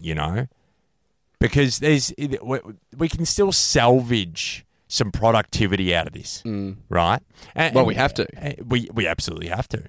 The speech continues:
Speaker 1: You've, you've got, it, it feels like it's the end of the season, but it's far from it.
Speaker 2: Mm.
Speaker 1: Far from it. But, I mean, look, at the end of the day, we lost Lloyd, and that was significant. You know, that,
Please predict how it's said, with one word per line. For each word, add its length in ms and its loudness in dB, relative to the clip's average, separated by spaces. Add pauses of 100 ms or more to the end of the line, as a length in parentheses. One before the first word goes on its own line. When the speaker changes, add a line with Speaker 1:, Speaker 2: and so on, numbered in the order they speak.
(220)
Speaker 1:
You've, 280 0
you've 220 -4
got, 260 0
it, 180 -2
it 120 -4 (140)
feels 380 6
like 180 2
it's 160 -2
the 100 0
end 120 0
of 60 -4
the 60 -2
season, 460 -4 (160)
but 100 2
it's 100 -2
far 240 4
from 240 -2
it. 60 -16 (500)
Speaker 2:
Mm. 320 -8
Speaker 1:
Far 320 4
from 240 -2
it. 80 -16 (520)
But, 260 2
I 80 0
mean, 280 2
look, 260 -4
at 120 -8
the 140 2
end 100 2
of 40 0
the 60 2
day, 480 -4 (340)
we 120 2
lost 300 6
Lloyd, 500 2 (340)
and 160 2
that 140 2
was 120 0
significant. 800 -6
You 140 -2
know, 180 0
that, 300 2